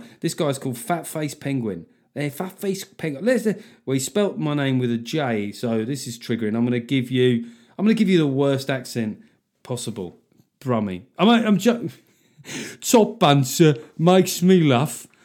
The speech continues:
Jeff nails it every time. Um, or we could do, you know, we got the cool version of Brummy now, which is, uh, the Peaky Blinders one. We could do it like, um, to Arthur. "Top banter makes me laugh. Jeff nails it every fucking time. Come on, Tommy."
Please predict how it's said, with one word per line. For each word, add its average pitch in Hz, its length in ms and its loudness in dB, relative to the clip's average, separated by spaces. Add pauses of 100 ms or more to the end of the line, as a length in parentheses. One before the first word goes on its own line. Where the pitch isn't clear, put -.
(120)
Jeff 202 360 2
nails 139 440 4
it - 200 -4
every 156 320 0
time. 127 480 -2 (380)
Um, 131 360 2
or 143 160 0
we 123 80 0
could 110 160 -8
do, 113 80 -4
you 113 120 -4
know, 160 140 -4
we 117 120 -2
got 113 180 -8
the 101 220 -6
cool 120 360 -4
version 101 360 -10
of 95 80 -12
Brummy 98 260 -10
now, 98 280 -8
which 117 260 -12
is, - 180 -16
uh, 95 300 -10 (240)
the - 80 -18
Peaky 113 300 -8
Blinders 107 440 -6
one. 95 200 -8
We 110 60 -10
could - 140 -20
do 104 140 -6
it 101 80 -8
like, 98 280 -14
um, 95 280 -14 (480)
to 120 120 -14
Arthur. 110 520 -6 (200)
"Top - 360 -2
banter - 440 -6 (200)
makes 147 320 2
me 120 140 0
laugh. 92 340 -8 (140)
Jeff 156 300 0
nails 110 300 -4
it 107 160 -10
every 107 260 -6
fucking 107 440 -10
time. 90 300 -10
Come 254 280 2
on, 135 140 0
Tommy." 82 340 -12